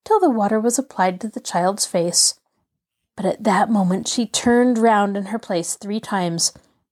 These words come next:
and muttered the following words, loud enough for those beside her to hear. "Light of spirit, by my charms, light of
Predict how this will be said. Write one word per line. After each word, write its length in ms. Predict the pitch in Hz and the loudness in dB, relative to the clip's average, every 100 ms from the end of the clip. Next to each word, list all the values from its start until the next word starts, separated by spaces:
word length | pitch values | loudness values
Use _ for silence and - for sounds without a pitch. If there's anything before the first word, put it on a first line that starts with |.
| _ _ _ _ | _ _ _ _
and 300 | 233 247 226 | 2 2 2
muttered 380 | 220 220 220 202 | 2 4 2 2
the 80 | 247 | 0
following 480 | 220 202 208 220 | 4 4 4 2
words, 440 | 202 175 170 - - _ _ _ | 0 -2 -4 -6 -8 _ _ _
loud 400 | 214 185 170 202 | -6 -2 2 2
enough 320 | 247 240 240 | 2 2 -2
for 140 | - 233 | -4 -2
those 280 | 185 180 - | 0 0 -2
beside 460 | 226 - 165 151 | -6 -2 -2 -2
her 140 | - 147 | -6 -6
to 160 | 202 | -6
hear. 440 | 202 175 147 156 - _ _ _ _ _ - | -4 -2 -2 -6 -10 _ _ _ _ _ -6
"Light 440 | - - - - | -4 -2 -4 -6
of 260 | - - 480 | -4 -4 0
spirit, 840 | - - 494 320 285 494 - - 233 | 0 0 0 2 2 0 -2 -14 -2
by 280 | 190 180 | 0 0
my 320 | 214 226 214 294 | -2 -2 -4 -4
charms, 840 | - 311 247 208 208 196 208 - _ _ _ _ | 0 2 4 2 0 -4 -6 -8 _ _ _ _
light 360 | - 170 165 | -4 -2 0
of 120 | 247 | 0